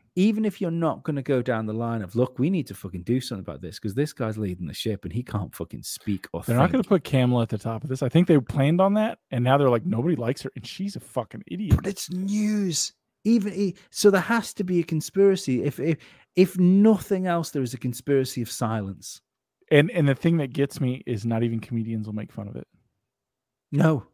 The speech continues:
Speaker 1: no, that's, well, I mean, I, I think some will, but
Speaker 2: Not on news, not on T V, no one with a
Speaker 1: Not on
Speaker 2: show, no one with
Speaker 1: T V.
Speaker 2: an audience, no
Speaker 1: No,
Speaker 2: one.
Speaker 1: not,
Speaker 2: How do you
Speaker 1: uh,
Speaker 2: not? They're still working the same,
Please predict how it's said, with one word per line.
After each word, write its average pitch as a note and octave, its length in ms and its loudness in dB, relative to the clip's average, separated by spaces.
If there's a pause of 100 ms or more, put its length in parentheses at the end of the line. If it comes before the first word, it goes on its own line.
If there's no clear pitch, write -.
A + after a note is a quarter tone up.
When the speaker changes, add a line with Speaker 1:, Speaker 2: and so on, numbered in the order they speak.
(300)
Speaker 1:
no, A#2 320 -2
that's, - 300 -6 (360)
well, A2+ 300 6
I B2+ 80 2
mean, C3+ 240 4 (100)
I, D3+ 80 2
I C#3+ 200 0
think E3 240 -2
some D3+ 440 0
will, C#3+ 460 2
but B2 280 0 (720)
Speaker 2:
Not A#2+ 220 2
on B2+ 200 4
news, C3 360 2
not B2 180 6
on B2+ 140 4
T C3+ 200 -4
V, C3+ 240 2
no B2+ 160 2
one B2+ 160 2
with C3 140 -2
a - 100 -6
Speaker 1:
Not C#3 220 6
on C3+ 160 6
Speaker 2:
show, B2+ 140 4
no - 60 8
one B2+ 100 4
with B2+ 80 4
Speaker 1:
T A#2+ 80 0
V. - 20 -2
Speaker 2:
an C#3 80 -6
audience, C3 680 -2
no A2+ 300 -6
Speaker 1:
No, A2 420 2
Speaker 2:
one. - 120 -20 (280)
Speaker 1:
not, B2+ 220 2
Speaker 2:
How D3+ 80 8
do D#3 80 6
you C3 260 2
Speaker 1:
uh, C3 40 4
Speaker 2:
not? A#2+ 440 0 (600)
They're B2+ 120 4
still D#3 280 4
working D3 280 2
the A#2+ 80 0
same, D3 440 -4